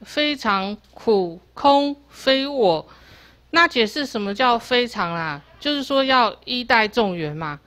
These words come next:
缘合则生，缘散则灭啊，所以叫做非常。因为这个众缘是它是会和合跟散失的嘛，所以这个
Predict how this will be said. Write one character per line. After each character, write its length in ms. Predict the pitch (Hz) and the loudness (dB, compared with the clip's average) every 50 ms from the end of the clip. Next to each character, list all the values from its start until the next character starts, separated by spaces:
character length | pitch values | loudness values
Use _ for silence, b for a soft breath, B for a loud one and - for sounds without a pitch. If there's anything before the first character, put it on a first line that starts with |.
| b b b b b b b b b b b b b _ _ _ _ | b b b b b b b b b b b b b _ _ _ _
缘 340 | - 233 240 254 269 285 277 | 0 4 6 6 6 4 0
合 360 | - 247 226 226 226 233 247 | 0 0 2 4 4 2 0
则 340 | 240 - 220 214 214 220 233 | 0 2 2 2 4 2 0
生， 520 | 226 - - 277 269 262 262 269 269 254 - - | -2 -4 0 2 2 4 4 2 0 -2 -4 -8
缘 340 | 240 208 208 208 226 262 277 | -4 -2 -2 0 0 -2 -4
散 360 | - - 208 170 165 165 160 | -2 -2 -2 -2 -2 -8 -10
则 260 | - 180 180 185 190 | -8 -6 -6 -6 -6
灭 380 | 214 240 254 254 233 190 165 151 | -6 -4 -2 -2 -2 -2 -4 -6
啊， 220 | 147 139 - - - _ _ | -10 -12 -14 -18 -20 _ _
所 220 | - - - 247 | -18 -2 2 2
以 80 | 233 214 | 2 2
叫 200 | 226 233 226 220 | 2 0 0 0
做 220 | 220 226 214 208 | 0 -2 -2 -2
非 300 | 190 - - 220 208 214 | -4 -4 -4 -2 -2 -2
常。 400 | 208 - 196 160 147 147 147 147 - _ _ _ _ _ _ _ _ | -4 -8 -10 -10 -10 -10 -14 -18 -20 _ _ _ _ _ _ _ _
因 120 | - 254 302 | -6 -2 0
为 80 | 311 | 0
这 140 | 285 285 294 | 0 0 2
个 240 | 269 262 240 240 - - _ _ _ _ _ _ _ - - - _ _ | 2 4 2 2 0 -6 _ _ _ _ _ _ _ -20 -20 -20 _ _
众 300 | _ - 320 285 247 233 | _ -2 0 0 0 0
缘 240 | 220 214 202 208 220 | -2 -2 -2 -4 -6
是 160 | - 277 254 | -6 -8 -6
它 160 | 240 233 240 | -4 -4 -4
是 160 | 226 - 247 226 | -4 -4 -6 -4
会 340 | 220 240 220 208 190 - _ | -2 -2 -2 -2 -4 -8 _
和 280 | _ - - 220 214 214 | _ -8 -6 -4 -4 -2
合 240 | 226 214 208 208 208 | -2 -2 -2 -2 -2
跟 180 | 233 233 240 | -4 -4 -4
散 280 | 226 - 196 165 151 151 | -2 -4 -4 -4 -4 -8
失 220 | - - 214 214 | -12 -10 -10 -6
的 160 | 202 202 165 | -4 -4 -6
嘛， 200 | 160 160 160 165 B B B B B B B B | -4 -8 -10 -12 B B B B B B B B
所 160 | - - 320 | -6 -4 -4
以 60 | 302 | -2
这 120 | 254 294 285 | -2 -2 0
个 300 | 262 247 233 226 220 | 2 2 2 2 -2